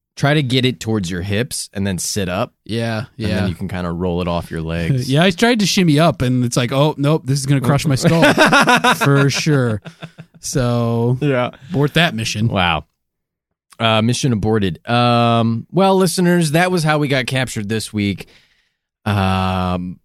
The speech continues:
Speaker 1: I hope you enjoyed it.
Speaker 2: And if you didn't, uh, I hope you're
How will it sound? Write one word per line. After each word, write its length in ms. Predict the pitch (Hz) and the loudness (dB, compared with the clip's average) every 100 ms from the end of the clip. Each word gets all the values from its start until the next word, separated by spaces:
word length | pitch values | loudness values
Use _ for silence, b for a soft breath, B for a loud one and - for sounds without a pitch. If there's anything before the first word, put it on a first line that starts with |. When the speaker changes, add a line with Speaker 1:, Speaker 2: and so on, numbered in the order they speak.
| _ - | _ -4
Speaker 1:
I 80 | |
hope 180 | 101 95 | -2 -2
you 80 | 98 | -2
enjoyed 320 | 85 90 92 | -4 -4 -4
it. 140 | 87 - b b _ - | -6 -8 b b _ -6
Speaker 2:
And 160 | 123 | 0
if 140 | 151 170 | 0 0
you 100 | 233 | 0
didn't, 460 | 294 269 247 - - | 0 0 -4 -8 -4
uh, 60 | |
I 240 | 175 185 196 | -2 0 2
hope 200 | 170 | 2
you're 100 | 170 | 2